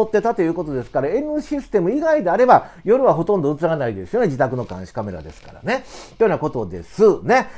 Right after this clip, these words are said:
えー、ももさんですね。そして、首の骨が折れるなんてすごい力がいるでしょう。しね。なんでしょうね。人間は身勝手な本性なのでしょうかっていうのがももさんです。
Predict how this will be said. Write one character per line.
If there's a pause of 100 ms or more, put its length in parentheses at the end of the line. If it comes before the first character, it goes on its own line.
(160)
え
ー、
も
も
さ
ん
で
す
ね。
そ
し
て、
首
の
骨
が
折
れ
る
な
ん
て
す
ご
い
力
が
い
る
で
し
ょ
う。 (120)
し
ね。
な
ん
で
し
ょ
う
ね。
人
間
は
身
勝
手
な
本
性
な
の
で
し
ょ
う
か
っ
て
い
う
の
が
も
も
さ
ん
で
す。